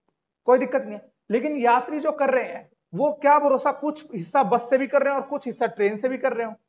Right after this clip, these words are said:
ठीक है, जो आपके पैसेंजर है, ठीक है। तो ये वाला रिलेशन देखो कौन सा ऑप्शन में दिख रहा होगा, ये वाला,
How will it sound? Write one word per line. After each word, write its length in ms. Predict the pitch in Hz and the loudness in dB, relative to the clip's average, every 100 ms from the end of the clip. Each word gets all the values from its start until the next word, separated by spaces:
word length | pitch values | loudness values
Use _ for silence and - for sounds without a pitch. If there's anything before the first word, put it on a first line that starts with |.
| _ _ _ | _ _ _
ठीक 100 | 269 | 0
है, 60 | 269 | 4
जो 80 | 254 | 4
आपके 180 | 247 247 | 4 2
पैसेंजर 500 | 247 208 214 214 185 | 0 -2 -2 -2 -2
है, 120 | 156 - _ _ _ | -4 -12 _ _ _
ठीक 140 | 285 | -2
है। 260 | 247 - - _ _ 277 | -2 -6 -12 _ _ -2
तो 40 | |
ये 200 | 196 269 | 4 8
वाला 160 | 285 285 | 8 8
रिलेशन 440 | 269 262 269 269 | 4 2 2 2
देखो 180 | 226 247 | 2 2
कौन 200 | 247 269 | 2 0
सा 100 | 240 | 4
ऑप्शन 220 | 262 269 254 | 2 2 -2
में 100 | 240 | -4
दिख 140 | 233 | 0
रहा 100 | 254 | 4
होगा, 140 | 214 208 | 6 6
ये 100 | 214 | 4
वाला, 240 | 196 220 | 4 0